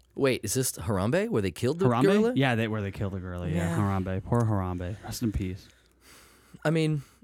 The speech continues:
Speaker 2: That's just, like, that's a whole nother debate. 'Cause
Speaker 1: No,
Speaker 2: it's
Speaker 1: it's
Speaker 2: so
Speaker 1: not.
Speaker 2: con-
Speaker 1: No,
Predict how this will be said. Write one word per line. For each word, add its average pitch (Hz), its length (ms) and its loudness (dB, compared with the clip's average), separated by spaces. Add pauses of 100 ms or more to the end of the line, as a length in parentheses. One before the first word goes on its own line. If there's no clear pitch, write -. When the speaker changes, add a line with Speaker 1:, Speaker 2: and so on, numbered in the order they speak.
(500)
Speaker 2:
That's 160 180 0
just, 175 160 -2
like, 135 180 2
that's 131 180 0
a 120 60 4
whole 107 200 2
nother 101 280 0
debate. 95 360 -4
'Cause 135 140 0
Speaker 1:
No, - 60 2
Speaker 2:
it's 453 80 2
Speaker 1:
it's - 60 0
Speaker 2:
so 190 80 6
Speaker 1:
not. 175 220 4
Speaker 2:
con- 170 80 6
Speaker 1:
No, 120 180 4